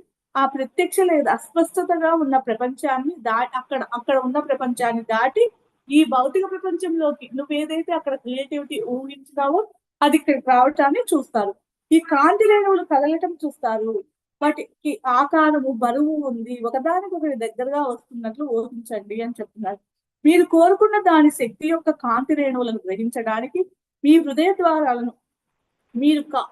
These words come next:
కోరుకున్న దాని శక్తి గ-, యొక్క కాంతి రేవున-, రేణువులను గ్రహించడానికి మీ హృదయ ద్వారాలను తెరిచి ఉంచండి. ప్రేమతో పలకరించండి. మీ వైపు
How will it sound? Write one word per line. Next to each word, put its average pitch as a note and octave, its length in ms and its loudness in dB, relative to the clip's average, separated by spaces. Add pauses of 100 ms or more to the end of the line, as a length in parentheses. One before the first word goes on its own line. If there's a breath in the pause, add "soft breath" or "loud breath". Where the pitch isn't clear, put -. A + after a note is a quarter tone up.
(120)
కోరుకున్న F4+ 540 0
దాని A#3+ 440 0 (920)
శక్తి - 480 -4 (160)
గ-, A#3 200 2 (100)
యొక్క C#4 260 0
కాంతి D#4 540 0
రేవున-, C#4+ 520 -2
రేణువులను B3+ 480 -6
గ్రహించడానికి B3+ 720 -2
మీ D4 160 4
హృదయ C#4 380 -2
ద్వారాలను B3+ 680 0 (440)
తెరిచి D4 300 -2
ఉంచండి. A#3+ 560 -2 (640)
ప్రేమతో E4+ 560 -2 (160)
పలకరించండి. B3 1200 -4 (480)
మీ D#4 200 -2
వైపు D#4+ 360 -2